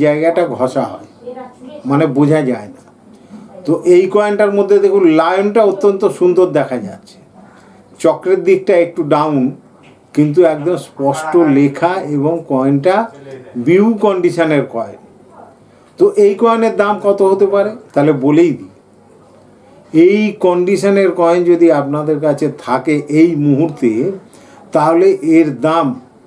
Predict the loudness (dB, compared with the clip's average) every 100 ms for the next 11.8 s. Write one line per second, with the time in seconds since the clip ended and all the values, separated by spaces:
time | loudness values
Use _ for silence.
0 | _ _ _ _ -8 -2 -2 -2 0 0
1 | 0 0 -2 0 0 0 -2 0 0 0
2 | -8 -14 -6 2 2 4 2 0 -2 -2
3 | -2 -4 -10 -20 -20 -20 _ _ _ _
4 | -20 _ -20 -6 -2 -2 -2 -2 -2 -2
5 | -2 -2 -2 0 2 2 2 4 2 2
6 | 0 0 -4 -6 -6 -2 -2 -2 -6 -8
7 | -12 -20 -20 -8 -4 0 2 2 0 0
8 | 2 0 0 -2 0 0 2 2 0 -2
9 | -2 -2 0 -2 -4 -10 -20 _ -20 -20
10 | -20 -8 -4 0 2 2 2 0 0 0
11 | 0 -2 0 0 0 -2 -6